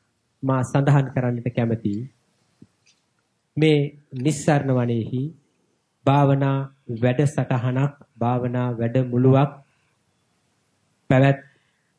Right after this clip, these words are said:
වෙන්න, වෙන්නේ නැති කාලේ. ඒ කියන්නේ නිස්සරණ වනයේහි මෙහෙම කාන්තාවෝ පිරිසක්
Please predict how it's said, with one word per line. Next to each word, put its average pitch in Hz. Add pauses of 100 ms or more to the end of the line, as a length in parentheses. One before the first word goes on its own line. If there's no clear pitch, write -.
(260)
වෙන්න, 143 (1120)
වෙන්නේ 127
නැති 120
කාලේ. 113 (720)
ඒ 117
කියන්නේ 123 (1500)
නිස්සරණ 123
වනයේහි 127 (1120)
මෙහෙම 127 (1900)
කාන්තාවෝ 131
පිරිසක් 123